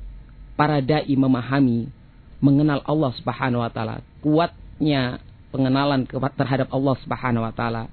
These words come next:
yang mereka katakan adalah, "Alhamdulillahilladzi hadana li hadza wa ma kunna linahtadiya laula an hadanallah." Segala puji bagi Allah yang telah memberikan hidayah kepada kami.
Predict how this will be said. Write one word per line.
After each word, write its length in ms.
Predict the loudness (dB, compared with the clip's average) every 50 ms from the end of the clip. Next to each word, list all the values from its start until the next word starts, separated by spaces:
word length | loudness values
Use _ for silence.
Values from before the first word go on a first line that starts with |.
| -14 -18 -18 -12 -6 -2
yang 160 | 0 2 2
mereka 240 | 2 0 0 -2 -2
katakan 400 | -2 -4 -4 -2 -4 -4 -4 -4 -4
adalah, 240 | -4 -4 -4 -4 -6 -8 -12 -18 -20 -20 -6 -2 0
"Alhamdulillahilladzi 1500 | 0 0 0 0 2 2 2 2 2 0 0 0 0 0 0 0 0 -2 -2 -2 -2 0 0 0 0 2 2 0 0 0 -4
hadana 800 | -6 -4 -2 -2 -2 0 0 0 2 4 4 4 2 2 -2 -4 -6
li 320 | -6 -2 0 0 0 -2 -2
hadza 560 | -2 0 0 0 0 -2 -2 -4 -6 -6 -6
wa 220 | -2 0 2 2 2
ma 240 | 2 0 -2 -4
kunna 560 | -6 -4 -2 2 2 2 2 2 0 -4 -6 -8 -14 -20 -20 -20 -20 -12 -4 -2
linahtadiya 960 | 0 2 2 0 0 -4 -8 -4 -2 0 0 0 0 0 -2 -2 -2 -4 -4
laula 400 | -2 0 0 0 0 -2 -2 -4
an 240 | -2 -2 -2 -2 -2
hadanallah." 640 | -4 -4 -2 -2 -2 -4 -4 -6 -6 -8 -10 -12 -14 -18 -18 -18 -18 -20 -20 -20 -20 -20 -20 -20 -20 -16 -6
Segala 260 | 0 0 2 2 2
puji 300 | 2 0 2 4 4 4
bagi 240 | 4 2 0 -2 -2
Allah 340 | -2 0 0 0 0 -2 -4 -12 -18 -18 -18 -18 -16 -6
yang 240 | -2 0 0 0 0
telah 300 | 0 0 0 0 0 0
memberikan 640 | 0 2 2 4 4 4 2 2 2 2 0 0 0
hidayah 400 | 0 0 0 2 2 2 0 -2
kepada 320 | -4 -6 -4 -2 -2 -2 -2
kami. 320 | 0 0 0 0 -2